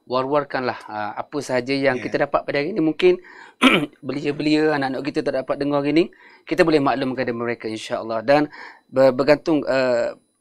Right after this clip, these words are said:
Speaker 1: dengan penerangan <clears throat> jawapan daripada, daripada Ustaz sebentar tadi, kita dapat melihat bukan sahaja ilmu yang diberikan, bahkan juga di sana terbentuknya keyakinan diri.
Speaker 2: Betul.
Speaker 1: Kerana kita melihat pada hari ini, eh, bagaimana generasi-generasi muda ni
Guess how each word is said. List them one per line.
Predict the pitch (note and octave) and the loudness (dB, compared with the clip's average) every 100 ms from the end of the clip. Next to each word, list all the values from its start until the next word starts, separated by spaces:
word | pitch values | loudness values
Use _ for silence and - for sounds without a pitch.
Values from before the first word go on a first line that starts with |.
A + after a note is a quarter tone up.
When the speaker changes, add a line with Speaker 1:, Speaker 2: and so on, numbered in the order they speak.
| _ | _
Speaker 1:
dengan | C#3 C#3+ D3 | -2 0 0
penerangan | - C#3 D3+ D#3 D3+ B2 - | -2 -6 -4 -2 0 -2 -4
<clears throat> | B3+ D4+ C4 C#3 - | 2 6 6 4 -4
jawapan | - B2+ B2 C#3 | 4 6 6 4
daripada, | B2 A#2+ B2 A#2+ | 2 0 0 -2
daripada | - A#2+ A#2+ | -4 -4 -4
Ustaz | A2+ - A2+ | -4 -6 -6
sebentar | A#2 A#2+ A#2 | -6 -6 -4
tadi, | A#2 C3+ | -4 -6
kita | B2+ B2+ | -8 -6
dapat | B2+ A2 B2 | -4 -4 -6
melihat | C3 C3+ | -6 -6
bukan | C#3+ C#3+ D#3 | -6 -8 -8
sahaja | D3+ C#3 C#3+ | -8 -10 -10
ilmu | - C#3 B2 C#3 F#3 - - - - | -8 -6 -6 -4 -6 -10 -20 -20 -20
yang | - B2+ C3 | -8 -6 -6
diberikan, | B2+ C3+ B2+ - C3+ | -8 -8 -8 -6 -6
bahkan | B2+ B2+ - | -4 -6 -8
juga | C3+ C3+ C#3+ C#3 | -10 -10 -6 -6
di | C3+ | -6
sana | B2+ C#3 C#3+ | -10 -8 -8
terbentuknya | C3+ B2+ B2 B2+ C3 C3 B2+ | -8 -12 -10 -12 -12 -12 -12
keyakinan | - C3+ B2+ D3 C#3 | -10 -10 -8 -8 -6
diri. | B2+ A2 F#2 | -8 -10 -14
Speaker 2:
Betul. | - A#2 G#2+ | -18 -20 -10
Speaker 1:
Kerana | A2+ C3 | -6 -6
kita | C3+ C#3 C3+ | -6 -8 -8
melihat | C#3+ D3+ - | -6 -6 -4
pada | C#3 C3+ | -6 -6
hari | C3+ C#3+ | -6 -2
ini, | E3+ D#3+ - - _ | -2 -4 -12 -20 _
eh, | - A#2+ | -6 -4
bagaimana | B2 C3 C#3+ E3 D#3 | -4 -4 -4 -2 -4
generasi-generasi | C#3 C#3 C3+ C#3 C#3 C#3 C3+ | -4 -6 -6 -8 -6 -8 -8
muda | C#3+ D3 | -8 -6
ni | D3+ | -6